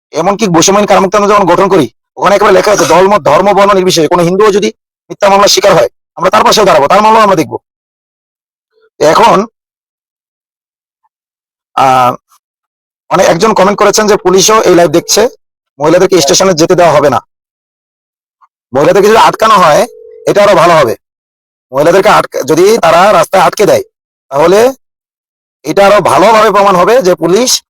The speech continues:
আপনার ফ্যাসিবাদী আচরণের মাধ্যমে একটা, মানে, মি-, নাটক সাজাইছে। আমরা চাই সকল আলেম ওলামা,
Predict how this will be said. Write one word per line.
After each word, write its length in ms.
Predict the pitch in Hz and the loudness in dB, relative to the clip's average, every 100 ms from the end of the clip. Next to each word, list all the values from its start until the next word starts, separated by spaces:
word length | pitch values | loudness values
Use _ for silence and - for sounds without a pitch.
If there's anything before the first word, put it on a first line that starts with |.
| _ _ _ _ _ - | _ _ _ _ _ -8
আপনার 420 | 131 - 143 127 - _ _ _ _ _ _ _ | -6 -2 0 -2 -4 _ _ _ _ _ _ _
ফ্যাসিবাদী 440 | 160 156 180 180 220 | -4 0 0 2 0
আচরণের 400 | 185 185 180 160 | 0 0 0 0
মাধ্যমে 420 | 151 165 202 269 _ _ _ | 0 0 -2 -4 _ _ _
একটা, 300 | - 127 165 - | -10 -2 -2 -2
মানে, 180 | 135 131 | -2 -2
মি-, 160 | 135 143 - | -2 -6 -6
নাটক 160 | 151 160 | -2 -2
সাজাইছে। 380 | - 135 - - _ _ _ _ _ - - - | 0 -2 -4 -8 _ _ _ _ _ -20 -14 -6
আমরা 240 | 180 226 | -2 0
চাই 240 | 254 285 311 302 - - - | 0 0 -2 -10 -18 -10 -4
সকল 200 | 170 214 | 0 0
আলেম 260 | 170 196 | 2 0
ওলামা, 420 | 196 202 196 202 | 0 2 2 0